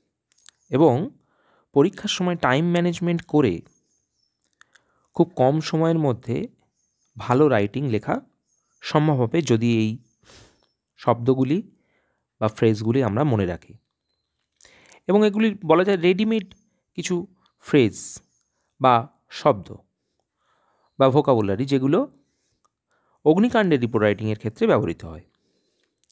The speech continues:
তো শুরু করছি। প্রথম যে শব্দটি আসবে সেটি হলো বা ফ্রেজটি আসবে সেটি হলো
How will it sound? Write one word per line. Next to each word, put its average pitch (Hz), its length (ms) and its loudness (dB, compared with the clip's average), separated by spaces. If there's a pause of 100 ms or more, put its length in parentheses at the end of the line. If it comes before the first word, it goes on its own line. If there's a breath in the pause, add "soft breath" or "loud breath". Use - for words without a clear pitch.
(200)
তো 156 60 -8
শুরু 196 200 6
করছি। 165 360 0 (1040)
প্রথম 208 340 0
যে 196 120 0
শব্দটি 165 440 0
আসবে 185 460 -2
সেটি - 320 -4
হলো 127 280 0 (1200)
বা 113 420 0
ফ্রেজটি 147 460 0
আসবে 104 260 -2
সেটি 110 280 -4
হলো 98 240 -2